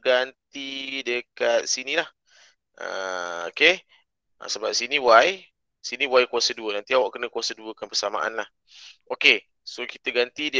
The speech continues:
dapat macam ni lah nanti. Negatif X per dua. Ha, kuasa dua sama dengan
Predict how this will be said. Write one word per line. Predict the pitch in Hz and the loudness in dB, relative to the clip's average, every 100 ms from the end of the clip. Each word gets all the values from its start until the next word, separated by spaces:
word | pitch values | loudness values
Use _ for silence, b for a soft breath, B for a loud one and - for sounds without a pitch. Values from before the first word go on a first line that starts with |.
| 123 | 0
dapat | - | 0
macam | 104 131 | -4 -4
ni | 135 135 | -2 2
lah | |
nanti. | 131 127 120 - _ _ _ 104 | 0 0 -6 -8 _ _ _ -10
Negatif | 101 113 - 117 - - | -8 -10 -8 -8 -8 -2
X | 120 123 - - _ | 0 0 -2 -6 _
per | 110 110 | -8 -8
dua. | 107 113 139 156 _ _ _ _ _ _ _ _ | -8 -10 -8 -8 _ _ _ _ _ _ _ _
Ha, | 95 110 107 98 | -8 -6 -6 -8
kuasa | - 113 - 117 | -6 -4 -4 -6
dua | 117 131 127 | -8 -8 -6
sama | 127 113 110 110 | -4 -4 -6 -8
dengan | 110 107 107 107 | -10 -8 -8 -8